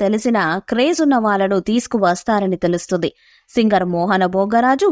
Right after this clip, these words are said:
వర్షిణిలు బిగ్ బాస్ లోకి ఎంట్రీ ఇచ్చే అవకాశాలు ఎక్కువగా కనిపిస్తున్నట్లు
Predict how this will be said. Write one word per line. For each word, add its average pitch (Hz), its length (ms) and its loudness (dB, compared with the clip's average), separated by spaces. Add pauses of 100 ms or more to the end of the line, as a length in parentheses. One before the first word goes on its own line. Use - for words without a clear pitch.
వర్షిణిలు 226 640 0
బిగ్ 196 220 -2
బాస్ 285 240 -2
లోకి 214 320 0 (520)
ఎంట్రీ 294 240 2 (100)
ఇచ్చే 226 180 -2 (100)
అవకాశాలు 220 580 0 (200)
ఎక్కువగా 226 360 0 (120)
కనిపిస్తున్నట్లు 233 840 0